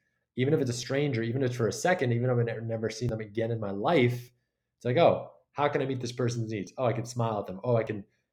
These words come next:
let them have the right of way. Oh, I can just the way I even walk on the street is sending messages to people. So again, there's subtle distinctions we're not always aware of.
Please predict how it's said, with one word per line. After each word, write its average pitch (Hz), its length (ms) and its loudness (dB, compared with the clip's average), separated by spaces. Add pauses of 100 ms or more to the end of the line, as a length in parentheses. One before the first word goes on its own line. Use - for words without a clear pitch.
(400)
let 117 360 0
them 117 180 0
have 104 300 -4
the 104 100 -2
right 104 220 0
of 98 80 -2
way. 95 340 0
Oh, 120 220 4
I 107 100 0
can 101 320 -6 (440)
just - 160 -4 (1400)
the 120 100 -4
way 127 240 2
I 131 120 2
even 110 280 0
walk 113 320 2
on 107 140 0
the 92 80 -6
street - 640 -4 (960)
is 101 140 -12
sending 107 320 -6
messages 101 840 -6 (240)
to - 80 -14
people. 95 440 -10 (1040)
So 113 160 -6
again, 123 200 0
there's 104 200 -2
subtle 131 360 2
distinctions 120 600 -6
we're 110 80 -4
not 110 120 -6
always 107 180 -4
aware 143 340 2
of. 117 320 2